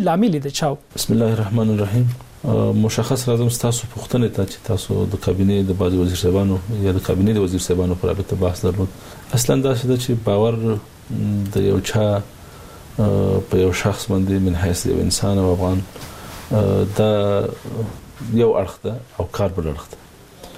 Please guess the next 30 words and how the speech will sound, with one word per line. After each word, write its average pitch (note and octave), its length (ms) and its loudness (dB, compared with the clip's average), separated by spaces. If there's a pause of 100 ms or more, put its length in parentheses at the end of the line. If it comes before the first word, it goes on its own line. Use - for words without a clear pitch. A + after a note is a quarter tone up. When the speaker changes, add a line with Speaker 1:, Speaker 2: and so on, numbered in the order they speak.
(520)
Speaker 2:
دا C3+ 80 2
چې C3 140 -2 (220)
دې B2+ 100 4
کې B2 140 -6
شک B2 220 -2
نشته A#2+ 200 0
چې - 180 -4 (600)
د G2 120 2
ملي G2+ 200 2
وحدت F#2+ 340 2
حکومت G2 300 0 (720)
د - 0 - (400)
افغانستان F#2+ 480 0
د F#2+ 60 2 (100)
کابینې F#2+ 340 2
په F#2+ 140 0
جوړښت F#2 360 2
کې F#2 140 2 (400)
مخالفتونه F2+ 680 0
درلودل F2+ 300 0 (100)
په F#2 60 2
آغاز F2+ 360 0
کې، - 80 -16
ا، - 1500 -2
او F#2+ 380 2
ستونزې F#2+ 420 0 (100)
درلودې، F2+ 440 0
تقسیمات F#2+ 540 0
و F#2 80 -4 (800)
او G2 100 4